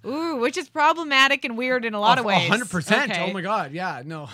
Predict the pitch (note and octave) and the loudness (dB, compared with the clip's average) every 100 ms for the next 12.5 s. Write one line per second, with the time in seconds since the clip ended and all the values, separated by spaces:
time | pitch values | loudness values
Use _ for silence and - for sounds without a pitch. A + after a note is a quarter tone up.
0 | C3 C3+ - D#3 D3 F3+ E3 - - E3 | -12 -14 -10 -10 -10 -12 -14 -16 -12 -8
1 | E3+ E3 D#3+ D#3+ G#3 D3+ D3 E3 D3+ D3+ | -6 -6 -6 -8 -8 -10 -10 -12 -10 -10
2 | C#3+ - D3 - D3 D3+ D#3 D3+ D3 E3+ | -10 -12 -14 -10 -10 -8 -8 -6 -6 -6
3 | D#4+ F3 - A#2 F#2+ B2 F3+ G#3 B3 G3+ | -6 -10 -10 -14 -16 -10 -6 -6 -6 -8
4 | G#3+ C#4+ B3+ D#3+ G#3+ D#4 A3+ F#3 A3 B3 | -6 -4 -2 0 0 2 2 0 -6 -12
5 | A#3 G3 D#3+ D#3+ D#3 D3+ D3 _ _ _ | -8 -6 -4 -4 -6 -8 -12 _ _ _
6 | D4+ C4+ C4 A#3+ D#4+ F#4+ B3 A3 A3 A#3 | -8 -8 -12 -6 -4 -4 -6 -8 -4 -2
7 | G#3+ G3 F#3 F3 _ _ _ G#3 C#4+ C#4 | -2 -2 -6 -12 _ _ _ -6 -6 -6
8 | B3+ G3+ G3+ G#3 G#3+ G3 F3 D3+ D#3+ F#3 | -8 -8 -8 -6 -8 -8 -10 -10 -2 0
9 | F3+ E3+ - G#2 - D3 D#3+ G#3+ G#3+ G#3 | 0 -4 -12 -12 -10 -4 0 2 2 0
10 | F3+ D#3+ D3+ G3 G#3 F#3 D3 F3+ E4+ G#3 | -4 -6 0 4 6 4 4 0 -2 -4
11 | - D4 - C4+ A3+ F#3+ G3+ F#3+ F3 E3+ | -4 -4 -2 -4 -4 -4 0 2 0 -2
12 | C3+ G3+ G3+ C#3 G#2+ | -4 -4 -4 -6 -12